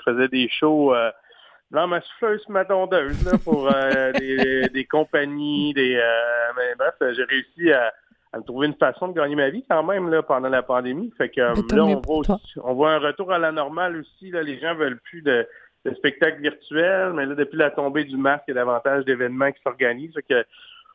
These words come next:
Speaker 1: on sent qu'on s'en va vers un automne, euh, normal, là, davantage.
Speaker 2: On croise les doigts,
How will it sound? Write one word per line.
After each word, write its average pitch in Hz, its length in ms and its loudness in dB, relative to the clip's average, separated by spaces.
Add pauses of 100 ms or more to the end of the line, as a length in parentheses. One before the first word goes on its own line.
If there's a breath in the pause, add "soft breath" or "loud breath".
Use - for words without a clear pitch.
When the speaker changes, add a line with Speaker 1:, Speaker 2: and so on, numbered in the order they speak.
(100)
Speaker 1:
on 131 440 4
sent 214 120 0
qu'on 170 280 0
s'en 180 140 0 (120)
va - 0 - (160)
vers 165 80 -2
un 165 160 -2
automne, 170 460 -2
euh, 131 580 0
normal, 131 460 -2
là, 117 80 -18 (140)
davantage. 104 380 -14 (300)
Speaker 2:
On 254 120 4
croise 302 240 4
les 311 120 4
doigts, 220 260 4